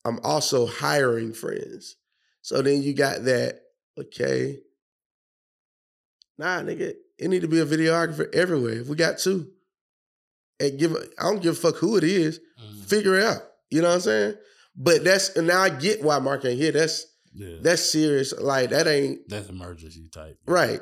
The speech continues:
Speaker 1: That's emergency. That's why he ain't here. But I'm just saying, there should be shit, there should never be a moment where we ain't getting something captured.
Speaker 2: Mm-hmm.
Speaker 1: Period.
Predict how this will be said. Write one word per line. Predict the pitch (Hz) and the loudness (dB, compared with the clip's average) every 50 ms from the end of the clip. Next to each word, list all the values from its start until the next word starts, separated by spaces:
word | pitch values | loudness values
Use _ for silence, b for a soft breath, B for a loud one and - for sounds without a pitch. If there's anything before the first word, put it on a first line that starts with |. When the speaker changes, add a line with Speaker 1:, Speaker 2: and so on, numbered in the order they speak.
| - - | -6 -2
Speaker 1:
That's | 147 170 190 - | 0 0 0 0
emergency. | - 131 127 131 151 160 135 123 117 - - - | -2 -2 0 2 2 2 0 0 -4 -8 -8 -4
That's | 104 135 165 170 - | -2 0 0 0 0
why | 160 151 135 123 | -2 -4 -4 -2
he | 127 143 156 139 | -2 0 0 0
ain't | 123 120 110 | 0 -2 -4
here. | - - - - - b b b b b b | -8 -10 -10 -12 -12 b b b b b b
But | b 127 123 131 165 | b 2 4 4 4
I'm | 165 165 160 | 4 2 2
just | 151 143 - - | 0 0 0 0
saying, | - 151 151 143 139 135 127 117 117 120 - - _ _ _ _ _ _ _ _ _ | 0 2 2 4 4 4 2 0 -2 -4 -10 -18 _ _ _ _ _ _ _ _ _
there | 123 113 135 165 175 175 - | -6 -2 0 2 2 2 0
should | - - - - 127 | 0 -2 -4 -4 -2
be | 135 143 143 135 | 0 0 0 0
shit, | 131 - - - 135 135 123 123 - - - _ - | -2 -4 -2 -2 0 0 0 -2 -4 -10 -20 _ 0
there | 139 151 160 | 2 2 2
should | 160 - - | 2 0 -4
never | 123 123 135 143 143 139 131 120 | -2 0 0 0 2 0 0 -2
be | 123 135 127 123 | -2 -2 -2 -2
a | 123 | -2
moment | 117 110 117 120 120 117 110 113 123 - - - _ _ _ _ _ _ _ _ _ _ _ _ _ _ _ - | -2 -2 0 0 0 0 -2 -4 -6 -8 -10 -14 _ _ _ _ _ _ _ _ _ _ _ _ _ _ _ -8
where | - 117 120 120 | -2 0 2 2
we | 120 139 143 147 | 2 2 2 2
ain't | 131 123 120 | 2 2 0
getting | 120 127 87 104 | -2 -4 -4 -4
something | 101 - - - 120 113 - - 117 | -6 -6 -4 -4 -6 -6 -6 -10 -12
captured. | 101 - 110 - - - - - - - - _ _ _ _ _ _ _ _ _ _ 95 | -10 -6 -6 -6 -8 -10 -14 -18 -18 -20 -20 _ _ _ _ _ _ _ _ _ _ -18
Speaker 2:
Mm-hmm. | 98 95 87 82 82 90 - _ _ _ _ _ _ _ _ _ | -18 -16 -16 -18 -20 -20 -20 _ _ _ _ _ _ _ _ _
Speaker 1:
Period. | - 214 214 190 123 107 - | -4 -2 0 0 0 -2 -4